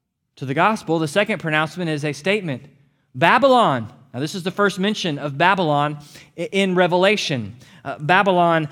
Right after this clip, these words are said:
uh, Babylon in symbolically stands for a system that is religiously, politically, and economically in opposition to all that is of God.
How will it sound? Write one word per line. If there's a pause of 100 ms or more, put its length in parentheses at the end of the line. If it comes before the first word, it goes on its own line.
(160)
uh, (280)
Babylon
in (2250)
symbolically
stands
for
a
system
that
is
religiously,
politically,
and
economically
in
opposition
to
all
that
is
of
God.